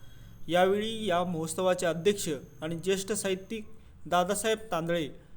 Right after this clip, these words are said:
यांनी अण्णाभाऊ साठे यांच्या जीवनावरती प्रबोधनात्मक मार्गदर्शन केले. "अंबुज वाड्यात चिलगड जलमलं"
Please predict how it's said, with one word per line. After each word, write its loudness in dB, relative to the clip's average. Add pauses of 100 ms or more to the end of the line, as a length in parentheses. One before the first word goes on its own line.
(100)
यांनी 4
अण्णाभाऊ 0
साठे 0
यांच्या 0
जीवनावरती 0
प्रबोधनात्मक 2
मार्गदर्शन -2
केले. -2 (340)
"अंबुज 0
वाड्यात 4
चिलगड -2
जलमलं" -2